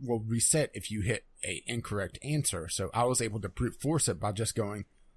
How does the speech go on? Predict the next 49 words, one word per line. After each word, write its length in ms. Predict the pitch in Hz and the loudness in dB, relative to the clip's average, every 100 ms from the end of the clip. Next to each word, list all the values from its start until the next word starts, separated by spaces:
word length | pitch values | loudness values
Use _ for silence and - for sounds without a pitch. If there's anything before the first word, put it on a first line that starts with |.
| - - | -16 0
uh, 180 | 117 104 | 2 4
left, 420 | 107 123 120 - | 4 4 4 -2
left, 320 | 113 110 104 - | -2 0 -2 -8
left. 440 | - 107 104 - - | -8 -4 -4 -6 -2
Oh, 120 | 127 - - | -2 -2 -4
okay, 240 | 117 110 | -4 -2
it 80 | 92 | -4
reset. 340 | 110 107 90 - | -2 0 0 -2
So 200 | 95 92 - | -4 -6 -10
two 240 | - 135 127 | 0 2 2
lefts, 320 | 107 101 - | 2 2 0
then 260 | 107 107 110 | -2 -6 -8
right, 340 | 110 107 120 104 | -4 -2 -2 -2
right, 220 | 110 110 101 | -2 -2 -2
right, 200 | 107 104 - - | -4 -4 -6 -6
right, 280 | 107 104 - - - | -2 -2 -4 -14 -8
right. 280 | 104 104 95 - | -4 -4 -6 2
Oh, 140 | 139 131 | 4 4
it 80 | 104 | 0
reset. 440 | 120 113 104 98 - - - - | 0 2 2 -2 -8 -20 -20 -6
Okay, 300 | 113 101 92 - - | 0 0 -2 -6 -12
two 220 | - 147 131 | 2 2 4
left, 320 | 117 - - | 2 0 -2
three 180 | 120 117 | -2 0
right, 280 | 98 104 92 - | -2 -4 -6 -6
then 200 | 107 101 | -6 -2
go 140 | 117 | 0
back 160 | 104 104 | 0 -2
to 80 | 113 | -2
the 60 | |
left, 220 | 104 98 104 | -2 -4 -6
and 120 | 98 | -10
it's 180 | - - | -4 -2
solved. 380 | 80 50 - - - - - _ _ _ _ _ - - - - _ _ _ - - | -2 -6 -14 -16 -20 -20 -20 _ _ _ _ _ -20 -20 -20 -20 _ _ _ -10 -4
And 220 | 120 117 | -2 0
there's 180 | 123 - | 4 6
some 160 | 156 | 6
puzzles 340 | 143 123 127 117 | 6 4 4 2
that 160 | 113 127 | 2 4
are 200 | 131 127 | 6 6
like 280 | 120 127 | 4 0
that, 200 | 101 92 | -2 -4
where 140 | 110 107 | -2 -2
you 120 | 107 | -2
can 80 | 101 | -6
just 220 | 104 - | -8 -4
brute 160 | 117 - | -4 -4
force 320 | 104 104 - | -4 -2 -2
them. 200 | 69 | -4